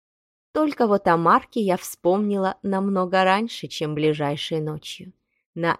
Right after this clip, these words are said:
этот раз ситуация после пар повторилась. Я вышла за территорию института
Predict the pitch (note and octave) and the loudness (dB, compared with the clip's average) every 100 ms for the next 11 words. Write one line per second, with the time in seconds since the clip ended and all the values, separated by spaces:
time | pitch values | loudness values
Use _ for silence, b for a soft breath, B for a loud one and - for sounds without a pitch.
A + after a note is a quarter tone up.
0 | - F3 B3+ D4+ B3+ D#3 D3 - - - | 0 2 2 0 -2 -4 -6 -10 -10 -6
1 | E3+ E3+ D#3 G3 - - D#3 - D#3+ - | 2 4 6 4 2 -2 -2 0 -4 0
2 | D#3 - G3 A#3+ - _ B3 - - D#3+ | -4 0 0 0 -4 _ -8 -6 -2 0
3 | D3+ D3+ D3 - _ _ _ _ - F4 | 0 -6 -10 -18 _ _ _ _ 0 2
4 | D4+ G3+ - E3 D#3 E3 - D#3+ D#3 - | 4 2 2 2 4 2 2 0 0 4
5 | E3 D#3+ D#3+ - E3 - - D#3 F3 A#3 | 4 4 0 -2 -8 -4 -4 -4 -4 -6
6 | - C#4+ | -6 -8